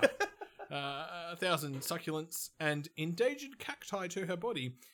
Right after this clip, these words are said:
Speaker 2: in an attempt to smuggle them into New Zealand has been sentenced to a hundred hours of community work.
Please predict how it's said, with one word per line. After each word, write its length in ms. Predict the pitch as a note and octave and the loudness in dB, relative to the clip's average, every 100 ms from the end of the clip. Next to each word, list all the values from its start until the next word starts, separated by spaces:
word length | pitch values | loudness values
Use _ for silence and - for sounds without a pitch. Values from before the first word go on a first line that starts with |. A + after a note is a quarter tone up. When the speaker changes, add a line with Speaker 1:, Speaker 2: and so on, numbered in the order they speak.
| _ | _
Speaker 2:
in 60 | C3+ | -8
an 80 | B2+ | -8
attempt 320 | B2 C3+ - | -6 -8 -8
to 80 | B2 | -8
smuggle 380 | - C3+ D#3+ D#3+ | -4 -2 -2 -2
them 160 | A#2+ A#2+ | -4 -4
into 260 | E3 D3+ | -6 -6
New 140 | A#2+ G#2+ | -6 -6
Zealand 440 | A2+ D#3 A#3 A#3+ - - _ - | -4 -4 -6 -12 -18 -20 _ -4
has 180 | B2+ | -4
been 200 | A#2 A2+ | -4 -10
sentenced 760 | - - F3 F3 G3 - - - - _ _ _ | -8 -2 -2 -2 -8 -8 -10 -10 -14 _ _ _
to 160 | - C3 | -6 -4
a 60 | A2 | -4
hundred 640 | - - E3 E3+ F3 E3+ - | -8 -6 -4 -4 -6 -8 -2
hours 400 | B2+ C3 C3 B2+ - | 0 0 -2 -6 -10
of 120 | A#2+ | -12
community 500 | - A#2 A#2 C3 B2+ | -12 -8 -6 -4 -4
work. 380 | A2 G2+ - - | -6 -10 -18 -20